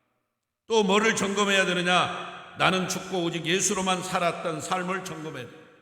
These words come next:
이천이십일 년 한 해가 저물어 가는데 올 한 해 나는 과연 죽고, 나 자신은 죽고 오직 예수님만, 오직 예수님만 증거하며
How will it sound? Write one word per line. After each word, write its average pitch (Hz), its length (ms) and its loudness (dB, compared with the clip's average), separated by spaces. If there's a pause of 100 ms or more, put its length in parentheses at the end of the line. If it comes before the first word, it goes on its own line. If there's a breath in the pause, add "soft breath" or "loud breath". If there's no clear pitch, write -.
(480)
이천이십일 185 760 -4
년 185 120 0
한 185 160 -2
해가 180 160 -2
저물어 180 360 -4
가는데 175 840 -2
올 180 180 -2
한 185 140 2
해 190 160 2 (260)
나는 185 240 2
과연 185 460 0
죽고, 185 560 -4
나 170 140 4
자신은 190 420 -2
죽고 185 680 -8
오직 180 240 -4
예수님만, 185 640 -2 (460)
오직 170 260 -6
예수님만 175 560 -4
증거하며 156 680 -4